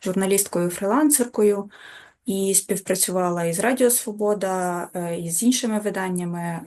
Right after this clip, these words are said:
Е, перед цим відрядженням, про яке йдеться,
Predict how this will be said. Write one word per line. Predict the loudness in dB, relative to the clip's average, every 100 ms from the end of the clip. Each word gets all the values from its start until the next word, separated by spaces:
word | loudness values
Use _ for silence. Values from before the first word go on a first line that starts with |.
| -6
Е, | -2 -2 -4 -4
перед | 0 2 2 -2 -6 -4 -4
цим | -4 -2 -2
відрядженням, | -2 0 2 4 4 4
про | 2 0
яке | 0 -2
йдеться, | -2 0 0 0 -2